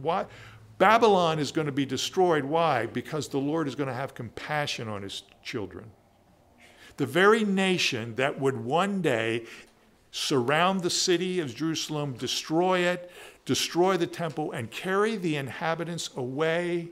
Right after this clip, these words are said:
into captivity, that very nation is gonna be destroyed. Why? So God can send his people back to their land.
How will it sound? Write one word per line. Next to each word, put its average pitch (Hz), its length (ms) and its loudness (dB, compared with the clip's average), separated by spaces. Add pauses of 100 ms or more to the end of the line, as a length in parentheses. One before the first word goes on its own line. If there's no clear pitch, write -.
(400)
into 202 320 -2
captivity, 156 680 -2
that 139 240 -2
very 170 420 -2
nation 160 480 -4
is 127 160 -10
gonna 135 240 -4
be 120 160 -6
destroyed. 120 880 -2
Why? 110 440 -2 (220)
So 131 240 -2
God 143 540 0
can 127 180 -8
send 127 440 -4
his 117 260 -6
people 117 460 -8 (100)
back 117 320 -2
to 107 140 -10
their 92 180 -8
land. 87 400 -14